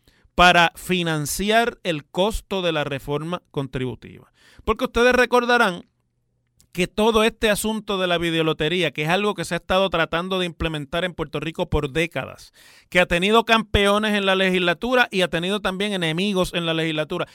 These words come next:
y sobre lo cual se invierte un gran billete en cabildeo en Puerto Rico de grandes compañías americanas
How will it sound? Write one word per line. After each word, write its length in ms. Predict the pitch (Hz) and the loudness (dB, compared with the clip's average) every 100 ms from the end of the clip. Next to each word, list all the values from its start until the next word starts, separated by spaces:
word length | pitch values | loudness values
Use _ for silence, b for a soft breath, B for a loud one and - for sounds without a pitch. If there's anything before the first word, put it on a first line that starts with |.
| B | B
y 120 | 156 | -8
sobre 260 | 160 165 160 | -2 0 2
lo 160 | 156 139 | 0 2
cual 180 | 208 | 2
se 140 | 233 220 | 2 0
invierte 400 | 196 220 214 220 | 0 -2 -2 -4
un 180 | 202 160 | -4 -2
gran 320 | 196 262 254 | 2 2 0
billete 640 | 233 180 214 220 220 220 | -4 0 0 0 0 -2
en 140 | 185 175 | -2 -4
cabildeo 720 | - 175 165 156 156 202 208 | 0 2 2 0 -2 -2 -2
en 80 | 185 | -2
Puerto 320 | 180 160 160 | -4 -2 -2
Rico 340 | 165 196 202 | -2 -2 -2
de 140 | 165 143 | -2 -2
grandes 400 | 170 240 240 226 | -2 0 -2 -2
compañías 580 | 208 190 185 185 196 | -2 0 -2 -2 -4
americanas 680 | 185 175 160 170 165 143 - | -2 -2 -4 -4 -4 -8 -14